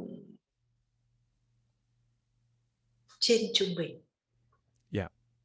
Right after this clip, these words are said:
Speaker 1: Thành ra, đối với chị, điều này nó là một cái, cái ân hưởng của ông trời cho. Tuy nhiên, chị vẫn không tin rằng là mình là một người, à, minority,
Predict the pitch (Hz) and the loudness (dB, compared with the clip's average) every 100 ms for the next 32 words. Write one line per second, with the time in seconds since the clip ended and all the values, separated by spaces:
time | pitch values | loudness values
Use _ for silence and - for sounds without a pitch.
0 | _ _ _ - 190 160 202 196 190 - | _ _ _ -2 -2 0 0 2 0 -6
1 | - - 220 247 214 - - 170 156 170 | -6 4 4 6 4 4 2 0 0 -2
2 | 160 151 160 170 226 208 160 147 - 208 | -2 -4 -4 -4 -4 -4 -4 -6 -4 -6
3 | 208 - 208 - _ 202 190 175 160 143 | -6 -6 -8 -8 _ 0 2 0 0 -2
4 | 156 _ _ _ _ _ _ 175 165 170 | -12 _ _ _ _ _ _ 2 4 2
5 | 185 190 170 156 190 185 170 - _ _ | 0 2 0 0 -2 -2 -6 -14 _ _
6 | _ _ _ - _ _ _ _ - 226 | _ _ _ -20 _ _ _ _ 2 2
7 | 220 220 208 - - - - 185 175 190 | 6 6 6 0 -12 -8 0 2 4 2
8 | - 262 226 - 254 233 233 - _ _ | 4 0 0 2 4 4 -2 -10 _ _
9 | - 165 180 160 165 160 160 - - 185 | -8 -2 -2 -2 -4 -4 -6 -12 -12 0
10 | 185 185 170 165 160 165 160 160 160 165 | 4 4 4 0 0 -2 -2 -4 -6 -2
11 | 170 160 151 151 151 143 - 165 - _ | -2 -2 -4 -6 -8 -8 -12 -14 -14 _
12 | _ _ - - _ _ _ _ _ _ | _ _ -20 -20 _ _ _ _ _ _
13 | _ _ _ _ _ _ 196 185 185 180 | _ _ _ _ _ _ 2 4 4 2
14 | 170 - | 2 0